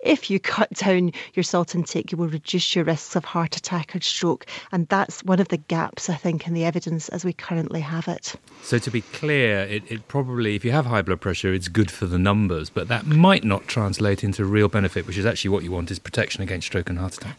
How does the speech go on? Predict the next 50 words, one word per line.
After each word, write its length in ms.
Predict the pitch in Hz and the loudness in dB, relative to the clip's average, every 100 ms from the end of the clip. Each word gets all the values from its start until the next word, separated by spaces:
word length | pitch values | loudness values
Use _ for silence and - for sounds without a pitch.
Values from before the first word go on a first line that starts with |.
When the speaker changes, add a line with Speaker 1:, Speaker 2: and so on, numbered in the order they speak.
| - | -2
Speaker 1:
Absolutely. 560 | 302 302 - 196 196 185 | 0 0 2 2 4 4
Now, 140 | 208 | 4
there's 220 | 220 226 240 | 6 6 6
reason 300 | 277 247 214 | 4 4 4
why 160 | 190 | 6
you 160 | 180 165 | 4 2
could 140 | 185 | -4
say, 240 | - 185 160 | -2 -2 2
"Well, 220 | 156 - | 2 0
it 180 | - - | -2 -6
sounds 440 | - 196 196 190 | 2 4 4 2
sensible, 440 | 185 180 - 185 | 0 0 -2 0
it 60 | 180 | 2
looks 260 | 175 190 - | 4 2 2
sensible," 440 | 185 175 - 180 | 0 0 0 -2
but 140 | - | 0
I 60 | 190 | 0
think 220 | 311 277 | 2 2
we 80 | 233 | 2
should 240 | - 185 | 2 2
really 180 | 185 180 | 6 6
be 180 | 170 - | 4 0
aiming 240 | 170 175 | 2 2
for 180 | - 175 | 0 -4
better 420 | - 190 180 208 | 2 2 2 0
quality 640 | 180 - 185 180 185 - 185 | -2 -2 2 2 2 0 0
of 120 | 180 | 4
evidence 540 | 180 185 190 165 160 | 2 2 0 -2 -2
here. 280 | - 185 - - - - - | 0 2 2 -4 -12 -10 -2
There 80 | 190 | 0
was 120 | 190 | 2
another 260 | 196 226 214 | 4 6 4
study, 500 | - 185 196 208 190 | 4 2 6 4 4
um, 120 | 175 | 2
published 400 | 165 185 175 - | 2 0 0 0
in 60 | 175 | 0
The 100 | 170 | 2
Lancet 640 | 180 196 208 - - - | 4 4 2 -2 -6 -2
last 500 | 180 220 285 - - | 2 4 2 -2 -4
year 160 | - 190 | -2 0
in 120 | 180 | -2
two 220 | - 196 | 0 0
thousand 400 | - 180 175 175 | 4 2 2 2
and 100 | 170 | 2
eighteen 420 | 170 - 180 170 - - - | 2 0 -2 -2 -4 -10 0
that 140 | 190 - | 0 4
found 320 | 202 196 190 | 6 6 6
that 160 | 185 | 2
sodium 560 | - - 226 214 180 170 | 0 6 6 8 4 4
intake 500 | 196 185 165 185 - | 4 4 2 -4 -4